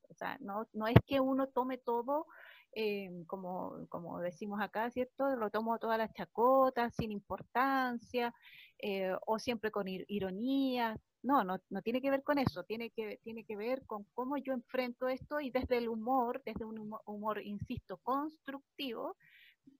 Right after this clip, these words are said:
le damos un peso y una perspectiva distinta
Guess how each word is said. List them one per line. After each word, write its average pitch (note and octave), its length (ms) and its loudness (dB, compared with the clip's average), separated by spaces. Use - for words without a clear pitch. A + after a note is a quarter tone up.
le B3+ 280 2
damos E4 360 4
un C4 60 0
peso E4+ 280 8
y F4+ 60 2
una D4+ 160 6
perspectiva - 540 0
distinta D#4+ 560 0